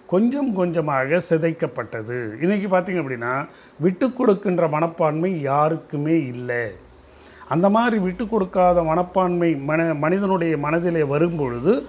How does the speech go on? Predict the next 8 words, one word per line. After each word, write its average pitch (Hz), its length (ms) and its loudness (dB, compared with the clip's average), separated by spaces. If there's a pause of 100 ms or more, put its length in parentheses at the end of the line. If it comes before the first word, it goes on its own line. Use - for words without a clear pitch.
(280)
அது 196 240 6
வந்து 196 260 0
மிகப்பெரிய 175 640 0
மன 170 260 0
அழுத்தம், 208 500 2 (120)
நெருடலாக 180 580 4 (140)
இவனுக்கு 170 320 -2
ஏற்படுகிறது. 117 580 -4